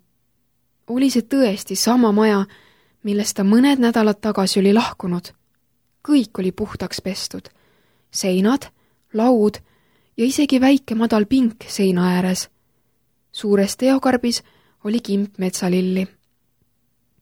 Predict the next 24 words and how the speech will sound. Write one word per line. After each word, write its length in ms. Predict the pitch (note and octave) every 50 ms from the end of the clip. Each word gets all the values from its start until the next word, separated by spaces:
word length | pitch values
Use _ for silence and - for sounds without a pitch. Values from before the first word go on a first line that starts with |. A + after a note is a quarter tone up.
| _ _ _ _ - _ - -
Taama 300 | G#3+ G3+ G#3 G3 F#3+ G3
laskus 300 | G3+ G3 - - G#3 A3+
nelja 240 | A3+ A3 A3 G#3+
käpukile. 560 | G3+ A#3 A#3 - - G3 - - G3+ G3 F#3+ F#3+ - _ _ _ _ _ _ _ _ _ _
Jälituskoera 720 | A3+ A#3+ C#4 D4+ C#4+ - C4 A#3+ - - A#3+ A3 G#3+ G#3+ G3+
kombel 420 | - B3 B3 A#3 G#3 G#3 G3+ G3+
nuuskis 440 | G#3+ G#3+ G#3 G#3 - - G3+ G3+ -
ta 100 | - G3
põrandat 640 | - A#3+ A#3+ B3 B3+ B3+ A#3+ A#3 A3+ - - - _ _ _ _ _ _ _ _ _
ja 100 | - G3
uusi 360 | G3+ A3+ B3 C4 B3+ A#3+ C#4 B3+
seintele 500 | - A3 G#3 A3+ A3 - A#3 A#3 A3+ G#3
riputatud 600 | G3 F#3+ - G#3 G3 G3 G#3+ G#3 - A3+ - A3
matte. 460 | F#3 F#3 F3+ - _ _ - F3+ F3+ - _ _ _ _ _ _ _ _ _ _ _ _ _ _ _ _ _ _ -
Igal 320 | C4 C#4+ - D#4 D4+ C4+
pool 240 | - C4+ C4+ B3 G#3
oli 160 | G3 F#3+ G3
see 140 | F#3+ G#3+ G3+
harjumatu 640 | A3+ - A#3+ B3 C4 A#3+ A3 G#3 G3+ G3 - - G#3
lõhn, 340 | G#3 G#3+ G#3 - - - - _ _ _ _ _ _ _ _ -
mis 180 | G#3 F#3 -
justkui 380 | G3 G3 - - - A3 G3+ G#3
jälitas 500 | A3 G#3+ F#3+ F#3 F3+ - - F#3+ - -
teda. 280 | - F3+ - F#3 F3+